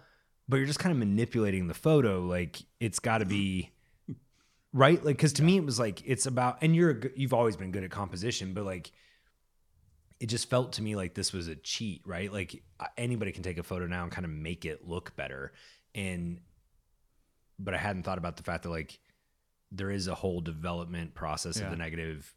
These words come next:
Speaker 1: in, when it was film, and now, like, uh, you know, oh, that looks easy,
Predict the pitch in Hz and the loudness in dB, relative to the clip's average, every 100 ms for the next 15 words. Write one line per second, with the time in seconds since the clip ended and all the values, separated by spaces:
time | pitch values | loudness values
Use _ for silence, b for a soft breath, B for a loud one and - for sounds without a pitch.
0 | - 95 85 82 92 82 82 76 - 143 | -10 -8 -6 -8 -8 -8 -8 -10 -6 -2
1 | 139 107 98 90 - b b - 104 95 | 0 0 0 -4 -8 b b -8 -6 -4
2 | 95 98 98 95 104 87 - - _ _ | -2 -2 -2 -4 -6 -6 -8 -20 _ _
3 | _ _ 104 95 87 - _ - 87 76 | _ _ -8 -6 -8 -12 _ -12 -10 -10
4 | - _ _ _ _ _ _ _ 117 104 | -14 _ _ _ _ _ _ _ -4 -2
5 | 95 92 90 - 110 95 90 85 | -2 -4 -6 -4 -2 -2 -4 -6